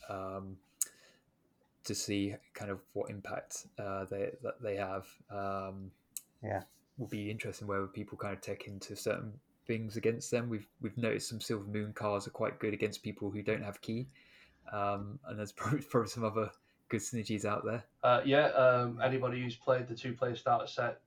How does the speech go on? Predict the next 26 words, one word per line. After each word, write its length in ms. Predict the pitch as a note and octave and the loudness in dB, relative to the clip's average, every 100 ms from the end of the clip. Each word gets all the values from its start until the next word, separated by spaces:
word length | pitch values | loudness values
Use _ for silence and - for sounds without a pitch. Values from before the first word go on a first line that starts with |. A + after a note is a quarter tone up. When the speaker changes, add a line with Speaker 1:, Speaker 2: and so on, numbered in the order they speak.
| - | -8
Speaker 3:
Ken 200 | A#2+ A#2+ | -4 -2
Mina's 400 | A#2+ A#2 A#2 - | -2 0 -2 -2
got 220 | B2 - | -2 -2
the 60 | A2+ | -2
best 340 | A#2 A2+ - | 0 0 -4
feat 240 | - A#2 - | -6 -4 0
ever 220 | A#2 A#2 | -2 -2
against 320 | A2+ A#2 A2+ A#2+ | -4 -4 -6 -6
these 180 | A#2 | -6
guys. 460 | - A#2 A#2+ A#2 - _ _ _ - | 0 0 0 -4 -12 _ _ _ -4
Speaker 1:
Yeah. 180 | A2+ - - - - - - | -2 -2 -4 -6 -6 -2 0
Speaker 3:
Um, 480 | - A2 A2 A2+ - - | 0 0 0 -4 -4 0
and 160 | A#2 B2+ | 6 8
that's 180 | B2 | 8
Speaker 2:
Mm-hmm. 100 | A2+ B2+ | 6 0
Speaker 3:
gonna 100 | A#2+ | 0
be 220 | B2 A#2+ | 0 2
a, 360 | A#2 A#2+ A#2 A#2 | 0 0 -2 -2
uh, 420 | A#2 A#2 A#2 A#2 - | 0 0 -2 -4 -2
that 180 | A2 A#2+ | -2 0
will 180 | A#2+ A#2 | 0 2
be 100 | A#2 | 2
a 60 | |
Silver 320 | - B2 A2+ A2+ | 2 -2 0 0
Moon 160 | A2+ | -2
mechanic, 460 | A2+ - A#2 A2+ | -2 0 0 0